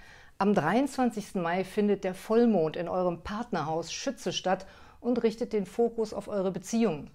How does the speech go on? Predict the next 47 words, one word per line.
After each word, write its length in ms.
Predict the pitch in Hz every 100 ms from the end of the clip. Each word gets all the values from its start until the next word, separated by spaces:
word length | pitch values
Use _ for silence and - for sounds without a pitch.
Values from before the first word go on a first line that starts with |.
| - - -
Für 180 | - 202
euch 220 | 214 220
ergeben 380 | 220 185 214 208
sich 200 | 190 190
jetzt 420 | 202 190 - -
sicher 320 | 214 208 185
viele 400 | 156 - 226 196
schöne 340 | 160 - 190 175
Momente 440 | 165 165 175 180
mit 160 | 156 156
eurem 260 | 170 165
Schatz. 420 | 151 180 180 - - - - - _
Oder 340 | 190 247 302
wenn 140 | 208 196
ihr 100 | 175
Single 340 | - 269 202
seid, 300 | 160 175 208
habt 160 | 214 208
ihr 80 | 190
jetzt 220 | 185 -
eine 180 | 202 185
ganz 380 | 214 226 -
heiße 320 | 214 226 220 185
Phase 400 | 196 196 185 180
für 180 | 175
Flirts 460 | 160 175 170 190 -
und 240 | 175 160
Dates. 420 | 180 175 - - - - - - -
Gemeinsam 540 | 151 165 202 208 185
mit 120 | 185
dem 120 | 175
Vollmond 580 | 165 196 226 190 190 190
wechselt 320 | 180 180 202
nämlich 320 | 180 180 175 -
auch 160 | -
Liebesgöttin 680 | 185 202 208 180 175 165 151
Venus 340 | 190 226 147
in 100 | 160
euer 240 | 156 156 151
Zeichen 420 | 156 151 147 190
und 140 | 156
schenkt 320 | - 185 196 151
euch 200 | 160 -
für 100 | 165
die 80 |
nächsten 400 | 170 175 - 156
Wochen 320 | 165 175 185